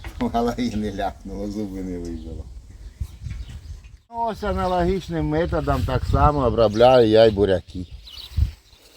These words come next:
Тоже садимо під сімдесят. Вчора вечором теж пройшов гербіцидом по їх, бо пласкуша пре. Ну, а тоді вже,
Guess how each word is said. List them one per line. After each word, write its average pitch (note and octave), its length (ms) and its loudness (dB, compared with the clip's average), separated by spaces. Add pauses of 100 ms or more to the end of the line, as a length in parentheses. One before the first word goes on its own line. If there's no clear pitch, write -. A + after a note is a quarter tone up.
(600)
Тоже D#3+ 320 8
садимо B2+ 440 0
під C3 200 -14
сімдесят. A3+ 600 0 (1300)
Вчора C3+ 520 2 (1000)
вечором D3+ 480 0
теж B2+ 360 0
пройшов C3 500 0
гербіцидом B2+ 760 -2
по E3 160 0
їх, D3+ 380 0 (800)
бо B2+ 140 2
пласкуша C#3 720 4
пре. A#2 380 -6
Ну, G3+ 60 -10
а B3 220 2
тоді A3+ 420 -4
вже, F#3+ 420 -2